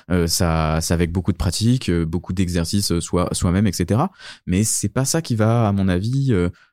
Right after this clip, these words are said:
euh, di-, enfin, c'est pas la technique qui va différencier, qui va, euh, euh, avoir une plus-value vis-à-vis de quelqu'un d'autre. C'est l'idée, c'est comment tu vas, euh, justement détruire cette technique pour arriver à une nouvelle technique.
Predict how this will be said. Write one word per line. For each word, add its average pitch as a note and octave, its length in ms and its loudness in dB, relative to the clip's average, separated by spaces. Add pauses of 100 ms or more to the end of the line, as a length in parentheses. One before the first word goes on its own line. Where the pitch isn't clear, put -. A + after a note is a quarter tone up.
euh, E2 160 0
di-, - 360 -12
enfin, D#2+ 220 -4 (320)
c'est - 120 -6
pas D3 100 2
la A#2+ 120 2
technique B2+ 320 0
qui - 120 -4
va F#2 120 2
différencier, G#2 720 0
qui F#2+ 140 -4
va, G2 280 0
euh, E2+ 380 -2 (400)
euh, D#2+ 260 -2 (880)
avoir G#2 320 2
une G2 100 2
plus-value G#2 500 2
vis-à-vis F#2+ 340 2
de G#2+ 60 -10
quelqu'un F#2+ 300 0
d'autre. E2+ 200 -4 (300)
C'est A#2+ 400 0 (220)
l'idée, G2 440 -2 (220)
c'est G#2+ 420 0
comment A#2 280 2
tu - 180 -4
vas, G2+ 480 2
euh, E2+ 280 2
justement G#2+ 560 0 (160)
détruire G#2+ 360 0
cette - 220 -6
technique G2+ 420 -4 (360)
pour G#2+ 220 4
arriver F#2 560 2
à G2 120 0
une G2 160 0
nouvelle G#2 300 2
technique. F#2+ 460 -4